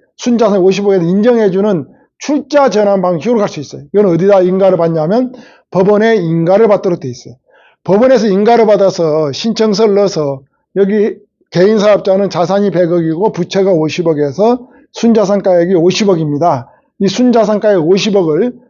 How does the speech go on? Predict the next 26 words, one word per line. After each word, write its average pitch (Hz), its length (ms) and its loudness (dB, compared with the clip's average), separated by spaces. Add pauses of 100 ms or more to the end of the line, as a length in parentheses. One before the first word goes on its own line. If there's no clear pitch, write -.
(160)
자본금으로 202 960 0
인정해 196 720 -2
주세요라고 165 720 -2
하는 170 160 -4
신청서를 247 560 0
넣습니다. 143 440 -10 (440)
그럼 240 120 0
판사가 247 380 2
그걸 208 200 0
쭉 240 220 -4
보고 175 540 0 (420)
인가서를 226 540 2
내줘요. 135 480 -4
아, 160 140 -2
오십억짜리 196 840 0
가치가 151 400 -4
있다. 160 400 -4 (280)
그럼 220 160 0
그 220 80 4
오십억을 220 800 0
가지고 185 440 -2
법인을 175 340 -4
설립하는 165 480 -2
거예요. 113 200 -16 (400)
그걸 202 260 0
보고 208 340 0